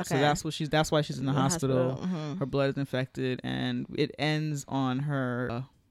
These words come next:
Speaker 1: breathing through tubes and shit with her eyes closed.
Speaker 2: Yes.
Speaker 1: Because don't be like Shemeka is the theme of this whole
Speaker 2: This is
Speaker 1: series.
Speaker 2: a cautionary tale.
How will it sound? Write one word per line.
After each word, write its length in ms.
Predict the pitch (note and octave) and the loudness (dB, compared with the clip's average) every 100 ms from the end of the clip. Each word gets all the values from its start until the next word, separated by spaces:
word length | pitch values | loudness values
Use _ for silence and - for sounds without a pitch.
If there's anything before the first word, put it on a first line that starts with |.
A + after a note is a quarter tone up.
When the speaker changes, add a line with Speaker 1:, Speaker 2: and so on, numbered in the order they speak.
| - | -12
Speaker 1:
breathing 320 | - C#3 B2+ | -2 0 0
through 200 | B2+ B2+ | -2 -2
tubes 420 | - C3+ B2+ A#2 A2+ | -2 -2 0 0 -4
and 100 | A#2 | -6
shit 240 | - A2+ | -4 -2
with 100 | B2 | -2
her 60 | - | -2
eyes 220 | - - | -4 -6
closed. 440 | - - G#2 G#3+ | -10 -10 -10 -10
Speaker 2:
Yes. 440 | G3 - - - - _ _ _ _ - | -10 -10 -14 -20 -20 _ _ _ _ -8
Speaker 1:
Because 480 | C#3 A#2 G2 G#2+ - | -4 -4 -4 -6 -2
don't 200 | C3 C3 | 0 0
be 140 | B2+ | 0
like 180 | A#2 A#2 | -2 -2
Shemeka 520 | - A2+ B2+ - B2+ | -4 -6 -6 -8 -6
is 200 | - C3 | -4 -4
the 100 | - | -6
theme 300 | - B2+ A#2+ | -4 -2 0
of 100 | A#2+ | -2
this 160 | A2+ A2+ | -4 -6
whole 220 | - B2+ | -4 -4
Speaker 2:
This 80 | - | -4
is 180 | G2+ - | -6 -6
Speaker 1:
series. 240 | - - | -8 -12
Speaker 2:
a 60 | - | -6
cautionary 640 | - F#3+ G3 G3+ F#3+ G3 | 2 2 2 2 2 0
tale. 480 | - F#3+ F#3 F3 | -2 -6 -6 -8